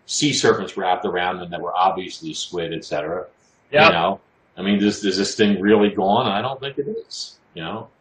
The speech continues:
Speaker 2: Yep.
Speaker 1: So, wouldn't wanna be down there running into that, let me tell you.
Speaker 2: Yeah. So is there any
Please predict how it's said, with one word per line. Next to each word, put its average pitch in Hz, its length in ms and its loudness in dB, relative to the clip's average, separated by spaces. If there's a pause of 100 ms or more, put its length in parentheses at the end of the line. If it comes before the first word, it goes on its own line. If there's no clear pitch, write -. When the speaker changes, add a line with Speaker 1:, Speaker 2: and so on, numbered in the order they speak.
(160)
Speaker 2:
Yep. 135 200 -6
Speaker 1:
So, - 420 -10 (1400)
wouldn't 123 240 0
wanna 139 160 4
be 143 80 2
down 139 300 4
there 143 180 4
running 139 220 2
into 117 160 -4
that, 135 320 2
let - 100 -20
me 107 60 -20
tell 120 200 -12
you. - 120 -12 (760)
Speaker 2:
Yeah. 123 320 6 (1300)
So 185 240 8
is 165 80 8
there 208 180 10
any 208 220 6